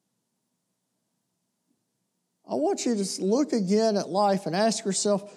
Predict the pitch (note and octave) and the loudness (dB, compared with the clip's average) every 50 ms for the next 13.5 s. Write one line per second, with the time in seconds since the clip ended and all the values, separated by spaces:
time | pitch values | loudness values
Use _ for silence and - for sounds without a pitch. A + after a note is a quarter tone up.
0 | - - - - - A#3+ C#4+ E4+ E4 D4+ B3 G3+ G#3 B3 A#3 G#3+ E3 D#3+ D3 - | -20 -20 -10 -4 0 2 2 2 2 2 0 0 0 2 2 2 0 -4 -6 -8
1 | - - - - - _ _ _ _ _ _ _ _ _ _ _ _ _ _ _ | -12 -16 -18 -18 -20 _ _ _ _ _ _ _ _ _ _ _ _ _ _ _
2 | _ _ _ _ _ _ _ _ _ _ _ _ _ _ _ _ _ _ _ _ | _ _ _ _ _ _ _ _ _ _ _ _ _ _ _ _ _ _ _ _
3 | _ _ - G3+ G#3+ A3+ A3+ G#3+ - A3 A3 G#3+ G3 F#3+ B3+ C#4+ D4 C4+ G#3 F#3 | _ _ 0 2 4 4 4 2 2 0 2 2 2 2 4 4 4 2 2 0
4 | G3 F#3 D#3+ F#3 F#3+ F#3 - F#3 F#3 G3+ A3 A3+ G#3 F#3+ F3+ - - - - - | 0 0 0 -2 -2 -2 -2 0 2 2 2 2 2 0 -2 -2 -4 -4 -2 0
5 | B3 A3+ A#3 - F#3+ E3+ D#3+ D3 - F#3+ F#3 E3 C#3 - - - - - _ _ | -2 -2 -2 -2 -4 -4 -2 -2 -2 -2 -2 -2 -4 -6 -12 -20 -20 -20 _ _
6 | _ _ _ _ - - - _ _ _ _ _ _ - - - _ - F3+ G3+ | _ _ _ _ -20 -20 -20 _ _ _ _ _ _ -20 -20 -20 _ -4 0 2
7 | A3 A3 A3 A#3 A3+ G#3+ F3+ - - - B3 A#3+ A#3+ A3+ F#3+ F3 - - - C4 | 4 4 4 4 4 2 2 2 2 2 2 2 2 0 -2 -2 -4 -4 0 0
8 | C4 G#3+ D#3+ C3 - - - - - - - _ _ _ _ _ _ _ _ _ | 2 2 0 -2 -4 -6 -6 -8 -10 -14 -20 _ _ _ _ _ _ _ _ _
9 | _ _ _ _ _ _ _ _ _ _ _ _ _ _ _ _ _ _ _ _ | _ _ _ _ _ _ _ _ _ _ _ _ _ _ _ _ _ _ _ _
10 | _ _ _ _ _ _ _ _ _ _ _ _ _ _ _ _ _ _ _ _ | _ _ _ _ _ _ _ _ _ _ _ _ _ _ _ _ _ _ _ _
11 | F#3 D3+ E3+ D#3+ E3 E3+ E3 D3+ C3 - - - A3 G3+ F#3 - - D3+ D3 C#3 | -10 -6 -2 -2 0 0 0 -2 -4 -4 -4 -4 -2 -4 -4 -4 -4 -6 -6 -6
12 | - - D3+ D#3+ E3+ E3+ E3+ D#3+ D#3 D3+ D3+ - - F3 D#3 D3+ D3 C#3 - - | -6 -4 -2 0 0 0 0 -2 -4 -4 -6 -6 -6 -6 -6 -6 -6 -8 -12 -12
13 | - C#3+ C#3 C3+ C3 - - - - | -14 -14 -14 -16 -18 -20 -20 -20 -20